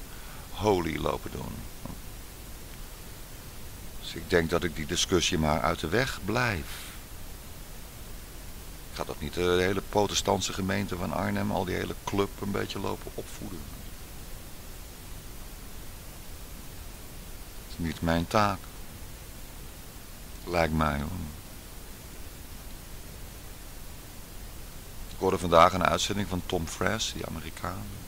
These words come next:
over dit fenomeen. En dat weet ik al een hele tijd. Ja, want het,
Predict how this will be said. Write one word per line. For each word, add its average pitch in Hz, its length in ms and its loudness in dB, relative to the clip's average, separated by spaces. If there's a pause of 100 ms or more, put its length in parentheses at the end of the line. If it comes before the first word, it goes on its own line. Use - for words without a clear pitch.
(400)
over 95 460 8
dit 82 200 -2
fenomeen. 90 460 -2 (1800)
En - 60 -4
dat 90 120 -2
weet 90 160 10
ik 90 80 4
al 95 180 4
een 90 60 4
hele 107 680 2
tijd. 131 140 -4 (380)
Ja, - 80 -8 (180)
want - 220 -8
het, - 120 -10